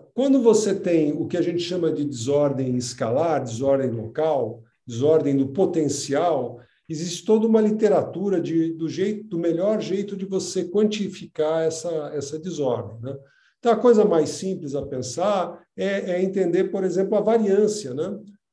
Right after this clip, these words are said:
É, é, na, na altura do seu potencial, né? E comparar essa variância com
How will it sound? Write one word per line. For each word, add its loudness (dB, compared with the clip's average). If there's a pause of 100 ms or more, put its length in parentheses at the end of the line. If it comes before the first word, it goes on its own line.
É, -2
é, -12
na, -6
na -2
altura 0
do -2
seu -6
potencial, -8
né? -2
E -2
comparar 2
essa 2
variância 0
com 0